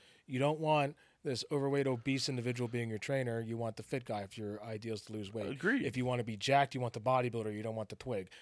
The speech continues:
Speaker 1: Like, I understand that. But there's, there's a point where you have to look beyond that and, quote, "look at a resume." Okay?
Speaker 2: I agree.
Speaker 1: Like, when I,
Speaker 2: And she's
Speaker 1: when I found Jack
Speaker 2: yeah.
Speaker 1: and Stacia Canberra,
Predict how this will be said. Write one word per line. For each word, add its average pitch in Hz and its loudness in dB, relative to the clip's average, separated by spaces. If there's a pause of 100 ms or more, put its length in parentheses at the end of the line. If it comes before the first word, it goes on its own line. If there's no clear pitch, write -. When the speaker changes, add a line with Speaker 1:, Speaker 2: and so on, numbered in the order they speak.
(120)
Speaker 1:
Like, 101 -10 (100)
I 123 0
understand 117 -2
that. 101 -6 (420)
But 113 2 (680)
there's, 139 2
there's 135 2
a 123 0
point 170 0
where 147 0
you 139 2
have 135 0
to 147 -2
look 135 -2
beyond 123 0
that 117 2
and, 110 -6 (120)
quote, 147 2
"look 151 0
at 123 -2
a 107 0
resume." 107 0 (580)
Okay? 117 -4
Speaker 2:
I 117 0
agree. 120 2
Speaker 1:
Like, 117 0
when 135 2
I, 143 4
Speaker 2:
And 131 0
she's 139 4
Speaker 1:
when 147 4
I 151 4
found 143 0
Jack 139 4
Speaker 2:
yeah. 120 -6
Speaker 1:
and 135 -2
Stacia 127 -2
Canberra, 147 0